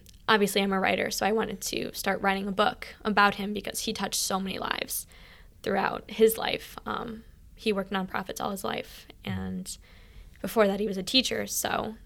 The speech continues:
he really, he's an amazing man. And so we were talking about it, and I'm like, "Listen, like, I wanna write a book so that everybody can tell their story of how they met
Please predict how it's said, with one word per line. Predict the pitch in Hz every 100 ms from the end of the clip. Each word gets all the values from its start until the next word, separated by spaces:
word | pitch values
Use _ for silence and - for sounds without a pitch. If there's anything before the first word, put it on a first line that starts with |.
| - - - - -
he | - 220
really, | 196 190 185 180 190 - - - - - - - - - - - - -
he's | - 233 202
an | 196
amazing | 180 175 180
man. | 185 - 220
And | -
so | - 214
we |
were | 214
talking | 202 214 -
about | 214 208
it, |
and | 202
I'm | 202
like, | 208
"Listen, | 208 226 254
like, | 208 208
I |
wanna | 202 196
write | 214 202
a |
book | 196 262 277 - - -
so | - -
that | 214 208 214 - - -
everybody | 226 240 226
can | 220 214
tell | 214
their | 202 196
story | - 196 190 190
of | 185
how | 202 208
they | 196 202
met | 214 - -